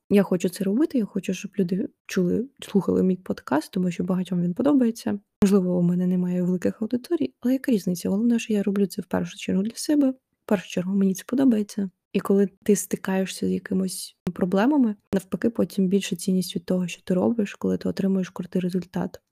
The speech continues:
Якраз таки через цей перфекціонізм я і вирішила менше думати, більше діяти, тому що багато людей зупиняються через те, що хочуть зробити ідеально. Ідеально зробити неможливо, ми це розуміємо.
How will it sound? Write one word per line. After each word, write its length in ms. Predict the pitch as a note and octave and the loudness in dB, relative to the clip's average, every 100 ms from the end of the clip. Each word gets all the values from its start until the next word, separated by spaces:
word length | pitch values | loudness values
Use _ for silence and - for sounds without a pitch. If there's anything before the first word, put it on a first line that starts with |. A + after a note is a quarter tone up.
| - | -6
Якраз 340 | G3 - A3+ | -4 -2 -2
таки 220 | - - | -2 -2
через 320 | G3 G3 F#3+ - | 0 0 -2 -2
цей 160 | G3 | -4
перфекціонізм 1040 | F#3 - - - - F#3+ G3 C#4 - C#4+ C#4 _ | -4 -8 -10 -8 -2 2 4 2 2 -2 -2 _
я 280 | F#3 F#3+ G#3 | -2 2 4
і 100 | G#3 | 4
вирішила 600 | G#3 G#3 F3 - F3 F3 | 4 2 0 0 0 2
менше 360 | F#3 F#3+ F#3+ | 4 2 4
думати, 340 | G3+ G#3+ F#3+ F#3 | 4 4 4 0
більше 300 | F3+ - A#3+ | -2 -4 2
діяти, 440 | B3 C#4+ C#4+ A3+ - - | 4 4 0 -6 -6 0
тому 180 | G3+ | 2
що 160 | G#3 G3+ | 2 0
багато 400 | F#3 G3 A3 G#3+ | 0 0 0 0
людей 560 | F#3 F3+ A#3 C4 C4+ _ _ - | 0 2 4 4 2 _ _ -2
зупиняються 840 | G3+ F#3+ A#3 A3+ A3+ F#3+ F3 F3 | 0 2 4 4 4 4 0 -2
через 280 | - F#3+ F#3 | -6 -4 -4
те, 140 | - F#3+ | -2 -4
що 140 | - | -6
хочуть 320 | - F#3 F#3+ | -4 -2 0
зробити 400 | F#3+ F#3 F#3+ F3+ | 0 0 0 0
ідеально. 580 | G3 G#3 C#4 D#4 B3+ A#3+ - | 0 0 -2 0 2 0 -4
Ідеально 420 | - F3+ F#3 F3 E3+ | -4 0 2 2 -2
зробити 380 | - E3+ E3+ | -4 -6 -4
неможливо, 520 | E3+ F3+ B3 C4 C#4 C4+ | 0 4 4 4 2 4
ми 120 | B3 | 4
це 140 | A#3+ | 2
розуміємо. 640 | A3+ G#3+ G#3+ G#3 G3+ G3 | -2 0 2 2 2 0